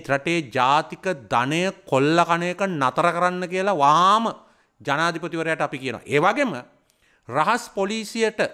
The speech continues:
මහජන බැංකුවෙන් ලැබිච්ච තොරතුර මේක පිළිබඳව මතුවෙච්ච චෝදනාවත් එක්ක පාර්ලිමේන්තුවේ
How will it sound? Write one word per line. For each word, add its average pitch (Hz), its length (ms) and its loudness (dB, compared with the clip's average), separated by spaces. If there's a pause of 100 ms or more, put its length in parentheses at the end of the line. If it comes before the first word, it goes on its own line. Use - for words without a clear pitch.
(880)
මහජන 190 420 2
බැංකුවෙන් 220 560 -2
ලැබිච්ච 175 480 -2
තොරතුර 190 500 -2
මේක 180 300 0
පිළිබඳව 190 500 2 (200)
මතුවෙච්ච 196 480 2 (100)
චෝදනාවත් 185 680 4
එක්ක - 200 -6
පාර්ලිමේන්තුවේ 156 840 0